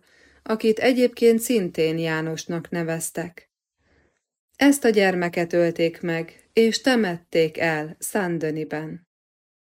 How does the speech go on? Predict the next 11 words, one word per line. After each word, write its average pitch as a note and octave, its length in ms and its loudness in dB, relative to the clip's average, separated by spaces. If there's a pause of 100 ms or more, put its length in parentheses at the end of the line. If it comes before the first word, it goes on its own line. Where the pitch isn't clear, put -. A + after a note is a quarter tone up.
(880)
Giannino A#3+ 680 4
egyre A#3+ 380 2
rosszabbul E3+ 680 -2
érezte E3 520 -2
magát. E3 640 -6 (320)
Nem B3 340 2
tudott F3 720 -2
így B3+ 280 0
gyorsan F3 600 0
megfeledkezni E3+ 920 -2
arról, F#3+ 580 -2